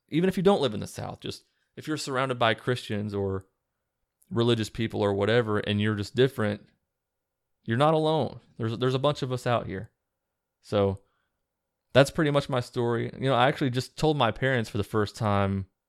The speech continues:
after our breakup, after I broke up, m-, my girlfriend and I broke up. That was the first time I've ever told my parents that I used the word agnostic because atheist has a certain connotation, especially down here.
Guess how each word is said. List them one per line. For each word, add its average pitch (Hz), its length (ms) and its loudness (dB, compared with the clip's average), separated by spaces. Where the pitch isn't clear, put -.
after 113 440 0
our 104 120 2
breakup, 101 520 0
after 113 500 -2
I 104 100 2
broke 101 260 -4
up, 98 260 -2
m-, - 140 -6
my 104 140 0
girlfriend 104 340 0
and 92 80 0
I 92 40 -2
broke 92 260 -4
up. 101 220 -10
That 117 140 4
was 139 80 2
the 131 60 -2
first 120 300 0
time 120 220 4
I've 104 100 2
ever 113 220 4
told 110 260 0
my 98 120 0
parents 110 560 0
that 98 340 2
I 113 140 4
used 113 280 2
the 107 60 4
word 98 200 4
agnostic 101 680 0
because 101 380 0
atheist 101 440 -2
has 101 140 2
a 98 60 -4
certain 95 320 -2
connotation, 98 760 -2
especially 107 460 -2
down 98 240 -2
here. 95 380 -4